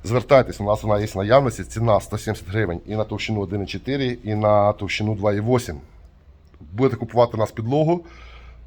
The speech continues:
додаткову знижку зробимо, але вона офігенна, офігенна, круче неї нічого немає. Яка там пробка, господи, забудьте. Алергія, телефони повикидайте, щоб алергії не було.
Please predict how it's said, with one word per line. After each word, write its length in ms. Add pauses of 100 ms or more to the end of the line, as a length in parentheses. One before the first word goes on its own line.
(360)
додаткову 420
знижку 300
зробимо, 440
але 240
вона 260
офігенна, 920 (220)
офігенна, 420
круче 340
неї 200
нічого 220
немає. 140
Яка 140
там 160
пробка, 340
господи, 360
забудьте. 540 (800)
Алергія, 420
телефони 420
повикидайте, 640
щоб 180
алергії 320
не 80
було. 280